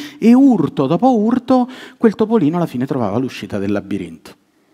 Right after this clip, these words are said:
Ecco, l'innovazione di Shannon è arrivata sul mercato un po' tardi, nel duemiladue, si chiama Roomba. Abbiamo dovuto aspettare che le case fossero non cablate perché funzionasse. Però per la prima volta la macchina era una macchina diversa da quella che aveva fatto la rivoluzione industriale,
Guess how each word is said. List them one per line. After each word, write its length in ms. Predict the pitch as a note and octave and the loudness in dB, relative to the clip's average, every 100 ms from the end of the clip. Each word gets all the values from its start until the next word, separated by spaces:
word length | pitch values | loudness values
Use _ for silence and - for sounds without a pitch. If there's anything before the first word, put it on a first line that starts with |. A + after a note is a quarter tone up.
| _ _ _ - | _ _ _ -14
Ecco, 200 | C#3+ E3+ | -6 0
l'innovazione 560 | D3+ E3 E3 E3 A3+ F#3+ | 2 4 2 0 0 -2
di 80 | |
Shannon 840 | E3+ - C#3+ D#3 C3 A#2+ A#2 - - | -2 0 0 0 0 0 -2 -6 -14
è 100 | - | -8
arrivata 300 | C3 C3+ C3 | -2 -2 -2
sul 140 | A#2+ B2+ | -2 -2
mercato 360 | C3 - B2+ | 0 -2 -4
un 80 | A#2 | -4
po' 140 | C3 | -8
tardi, 480 | - A2 G2 F#2+ G2+ | -4 -2 -2 -6 -8
nel 160 | G#2+ G2+ | -8 -6
duemiladue, 560 | A#2+ B2 A2+ A2+ G#2 | -2 0 -2 -2 -6
si 120 | G2+ A#2+ | -6 -2
chiama 220 | B2 A#2 | -2 -2
Roomba. 500 | A#2+ A2 G#2+ G#2+ G#2 - - - | -4 -4 -4 -4 -4 -8 -14 -4
Abbiamo 340 | B2+ D#3+ D#3 | 0 2 2
dovuto 240 | D#3 D#3+ | -2 0
aspettare 800 | D#3 - D#3+ C#3+ F3+ F3 E3+ D#3+ | -2 0 -4 -2 0 0 2 2
che 140 | D3 C#3+ | 2 2
le 80 | C#3+ | 2
case 340 | F3 F3 D#3 | 0 -2 -2
fossero 420 | C#3+ D#3 - C3+ | -2 -4 -2 0
non 200 | C#3 D#3+ | 2 0
cablate 640 | - C#3 A#2+ C3 G2 G2+ G2+ | 0 -2 0 -2 -4 -10 -10
perché 280 | F#2+ - | -10 -10
funzionasse. 840 | G#2+ - F#2 - D#2+ D#2+ - - - - - - | -12 -12 -14 -14 -14 -14 -14 -16 -18 -20 -20 -6
Però 260 | - E4+ - | 4 4 4
per 120 | - | 2
la 80 | G#3+ | 2
prima 220 | B3 C#4 | 4 4
volta 320 | A#3 A#3+ - | 4 2 0
la 80 | F3 | 0
macchina 500 | G3+ A3 - F3+ D#3+ | 0 -4 -2 0 2
era 80 | D#3 | 0
una 100 | F3 | 0
macchina 320 | G3 F#3 F3 | -2 -2 -4
diversa 440 | E3 G#3+ D3+ - C3 | 2 2 2 0 -4
da 100 | A#2+ | -2
quella 160 | B2+ | -2
che 80 | A2+ | 0
aveva 160 | B2 A2 | -2 -2
fatto 300 | A#2+ - A#2+ | -4 -4 -4
la 80 | |
rivoluzione 560 | A#2 A2+ A#2 A2 C3+ A#2+ | -2 -2 -4 -4 -6 -2
industriale, 680 | A#2 G#2+ - - A#2+ A2+ | -4 -6 -6 -2 -2 -2